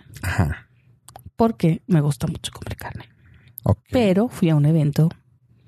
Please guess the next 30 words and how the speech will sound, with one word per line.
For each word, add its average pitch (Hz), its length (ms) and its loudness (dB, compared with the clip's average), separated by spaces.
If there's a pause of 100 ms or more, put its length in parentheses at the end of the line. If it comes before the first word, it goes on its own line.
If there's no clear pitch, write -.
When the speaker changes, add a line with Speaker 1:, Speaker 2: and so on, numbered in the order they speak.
(600)
Speaker 2:
este, 160 920 2 (1300)
vegano. 208 420 2 (120)
Y 214 100 2
la 226 80 4
verdad 226 160 2
estuvo 330 220 2
muy 339 100 2
padre, 359 280 0 (140)
muy 269 160 4
rico. 262 320 -2 (140)
Este, 185 800 2 (140)
comí 180 280 4
nachos 190 360 2
sin 185 200 2
queso. 170 340 2 (960)
Speaker 1:
¿Cómo 117 260 4
es 117 60 6
eso? 113 180 2 (720)
Speaker 2:
Con 156 200 0
queso 160 280 0
de 170 120 2
papa, - 420 -2
unas 160 300 2
verduras 156 420 2
ahí 156 140 2
revueltas 156 480 2
y 151 60 2
le 156 100 -2
ponen 160 260 0
así 170 420 -2